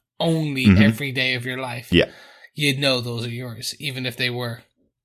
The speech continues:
Speaker 2: And I do take it from Donald's character design that he has just one outfit, including the
Speaker 1: Yes.
Speaker 2: glasses that he wears every day. Probably a wardrobe full of exactly the same outfit.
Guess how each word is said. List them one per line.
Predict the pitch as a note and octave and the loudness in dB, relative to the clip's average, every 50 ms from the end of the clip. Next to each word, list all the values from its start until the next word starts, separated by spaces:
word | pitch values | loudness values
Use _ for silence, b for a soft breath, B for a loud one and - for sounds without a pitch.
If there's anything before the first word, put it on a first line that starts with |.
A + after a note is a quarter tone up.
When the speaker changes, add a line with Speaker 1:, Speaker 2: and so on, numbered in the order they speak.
| _ _ - | _ _ 0
Speaker 2:
And | F2+ F#2 F2+ | 2 4 4
I | F2 | 4
do | F2 - - F#2+ F#2+ | 4 4 4 4 4
take | - - F#2 E2+ - | 6 6 6 6 6
it | E2 C#2+ | 2 -2
from | - - - D#2 D2+ D2 C#2 C#2 C2+ - _ _ _ _ _ - | 0 2 4 4 4 4 2 -2 -2 -4 _ _ _ _ _ -2
Donald's | - - D2 C2 B1+ C2 - - | 2 2 2 2 0 -4 -4 -6
character | - - D2 D2 C2 B1 - C#2 | -2 0 2 2 2 2 -2 -4
design | B1+ C2 B1+ B1 D2+ C#2 C2+ C2+ B1+ B1 | -2 -2 2 4 4 4 4 2 0 -2
that | B1+ C2+ - - _ _ _ _ - | -2 -4 -4 -4 _ _ _ _ -8
he | - D#2 D2 | -2 0 0
has | C#2 D2 D2+ D2 C#2 B1 - | 2 4 2 2 2 0 -2
just | - - C#2+ - - - | -2 0 0 0 0 -2
one | C#2 D2 D#2 D2+ C#2 | 0 2 2 4 4
outfit, | C2+ C2+ - - - B1 B1+ - | 2 0 -2 -4 -4 -4 -2 -2
including | C2+ C2 - - - D#2+ D#2 C#2 C#2+ C2 | -4 -4 -4 0 4 4 6 6 4 2
the | B1+ B1+ | 4 4
Speaker 1:
Yes. | G#2 | 4
Speaker 2:
glasses | C2 A#1+ A#1+ - - C2 - | 6 4 4 2 0 -2 0
that | - B1 | -2 0
he | B1 B1+ | -2 0
wears | A#1+ B1+ B1 B1 A#1+ | 2 2 2 2 2
every | B1 A#1+ - C2 | 0 0 -2 0
day. | B1+ A#1+ A#1 - | 0 0 -2 -2
Probably | - - D2 C2 C2 C#2 B1+ | 2 0 0 2 2 2 2
a | B1+ C2 | 2 4
wardrobe | C2+ D2 D2+ D2 C#2 - C2 B1+ A#1+ | 4 6 6 6 6 4 2 2 2
full | - - D2+ C#2+ C2+ C2+ | 2 2 4 4 6 4
of | C2 B1 | 4 2
exactly | C#2 C2+ - C2+ C2 - - - - | 2 0 2 2 2 2 0 -2 0
the | C#2 C2+ B1+ | 0 0 0
same | - - G1+ G1+ G1+ | 0 -2 -2 -2 -4
outfit. | - - - - - - | -6 -6 -10 -10 -10 -12